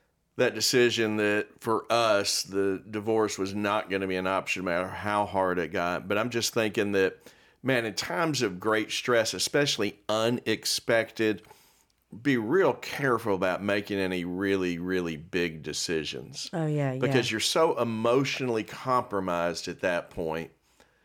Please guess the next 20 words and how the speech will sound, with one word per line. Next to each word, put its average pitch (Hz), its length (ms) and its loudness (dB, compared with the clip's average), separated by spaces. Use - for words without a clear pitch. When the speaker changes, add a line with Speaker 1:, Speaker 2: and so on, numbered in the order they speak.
Speaker 1:
that 101 160 -2
that's 123 200 2
probably 131 300 2
one 120 160 2
of 113 80 2
those 104 240 2
things 101 460 -2
you 113 100 -6
wanna 104 300 0
put - 500 -4
by 95 160 0
the 92 100 -2
wayside 95 560 0
if 175 240 0
you 151 80 -8
can. 92 360 -4
Now, 98 100 0
oftentimes, 110 640 0
just - 300 0
the 95 280 2